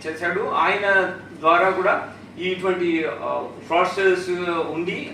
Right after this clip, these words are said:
వేరే గల్లిబుల్ పీపుల్ని, అమాయక ప్రజల్ని అట్రాక్ట్ చేస్తూ ఈ విధంగా మోసం చేయడం జరిగింది. అలానే వెంకటేష్ని, దాని తర్వాత గోపాల్ నాయక్, వీళ్ళు కూడా ఎంటైర్ యాక్టివిటీలో సపోర్ట్ చేస్తారు.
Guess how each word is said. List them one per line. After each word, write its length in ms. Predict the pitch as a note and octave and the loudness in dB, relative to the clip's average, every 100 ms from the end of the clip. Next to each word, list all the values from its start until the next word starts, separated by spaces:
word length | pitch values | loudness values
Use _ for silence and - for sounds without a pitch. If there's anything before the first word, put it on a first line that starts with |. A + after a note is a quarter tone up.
| - | -6
వేరే 380 | D#3+ F#3+ G3+ D#3 | 0 4 4 6
గల్లిబుల్ 360 | D#3 F3+ F#3+ F#3+ | 6 8 6 4
పీపుల్ని, 320 | E3+ E3+ E3 | 2 2 0
అమాయక 400 | D3 D#3+ F#3 F3+ | 0 2 2 2
ప్రజల్ని 340 | E3+ D#3+ D#3 D3 | -2 -2 -2 -4
అట్రాక్ట్ 600 | C#3 C#3 C#3 E3 E3+ D#3+ | -6 -8 -4 -2 -2 -4
చేస్తూ 220 | - - - - - - | -8 -10 -12 -16 -18 -6
ఈ 20 | |
విధంగా 220 | E3 F3 | 0 0
మోసం 340 | D#3+ D#3 D#3 E3+ | 2 0 -2 -2
చేయడం 180 | E3 D3 | -2 -2
జరిగింది. 300 | C3+ A#2+ A#2 | -2 -2 -4
అలానే 420 | D3 E3+ F#3 - - - - - | -2 0 0 -2 -8 -14 -10 -2
వెంకటేష్ని, 680 | D#3+ G3 G3 F#3 F3 F3+ | 0 2 2 2 0 0
దాని 200 | E3+ E3 | 2 2
తర్వాత 440 | D#3+ D#3+ D#3+ E3+ - - - | 2 2 2 -2 -4 -10 0
గోపాల్ 340 | F3 F3+ F3+ E3 | 2 4 4 4
నాయక్, 340 | - - - | 0 -2 -4
వీళ్ళు 160 | E3+ F3+ | 2 4
కూడా 200 | F#3+ F#3+ | 6 4
ఎంటైర్ 320 | - G3 F3+ | 2 0 0
యాక్టివిటీలో 400 | E3+ E3+ E3 E3 | 0 -2 -6 -6
సపోర్ట్ 380 | D#3 D3+ D#3 C#3 | -6 -6 -6 -8
చేస్తారు. 240 | - - | -10 -10